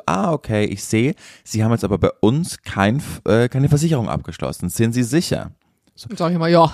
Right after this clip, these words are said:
Speaker 1: Dann sag ich, ja, bin ich sicher, hab das schon bei einem Drittanbieter qua-, äh, gemacht. Okay, Sie wissen aber, dass Sie das dann vorstrecken müssen. Es können auch mal höhere Beträge sein, die Sie sich dann erst wieder bei uns, könnte man das, das,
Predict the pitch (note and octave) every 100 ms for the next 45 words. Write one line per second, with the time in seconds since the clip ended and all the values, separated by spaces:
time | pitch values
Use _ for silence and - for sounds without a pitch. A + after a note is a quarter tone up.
0 | - G#2 A2 C3 F#3 - F2+ F2 A2+ A2
1 | A2 - A#2 - E3 - - A2+ A2+ -
2 | A2 G#2+ G#2 G2+ G2+ A2 E2+ D#2 E2 C2
3 | D#2 - - D#2+ D2+ D2 C#2+ - - -
4 | _ _ _ _ _ _ _ _ - _
5 | - - - - A2 B2 C3+ B2+ G2+ A#2+
6 | - D3 A#2+ B2+ C3 A#2 A#2+ A2 A#2 G#2
7 | - B2 B2+ - E2+ E2 D#2 - D#2+ -
8 | G2+ G2 G#2 A2+ B2+ F2 D#2 - - D#2+
9 | D#2+ D#2+ D2+ F2 F#2 F2 G2 - F#2+ A2+
10 | F#2 G#2+ - G2+ - F#2 F#2 A#2 - B2+
11 | A#2 A2+ A#2 G2 - - - - - -
12 | - G#2+ G#2+